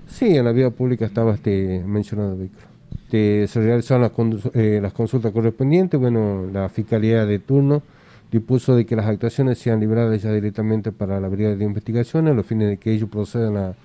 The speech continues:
a realizar ya directamente el, el trabajo correspondiente.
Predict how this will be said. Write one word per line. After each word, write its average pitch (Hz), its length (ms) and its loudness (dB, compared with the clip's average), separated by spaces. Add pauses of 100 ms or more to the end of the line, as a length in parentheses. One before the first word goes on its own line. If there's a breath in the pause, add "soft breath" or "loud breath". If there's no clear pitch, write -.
(380 loud breath)
a 107 80 -2
realizar 107 500 0
ya 107 160 -2
directamente 104 600 -2
el, 95 340 -4
el 98 140 -4
trabajo 101 400 -2
correspondiente. 92 580 -8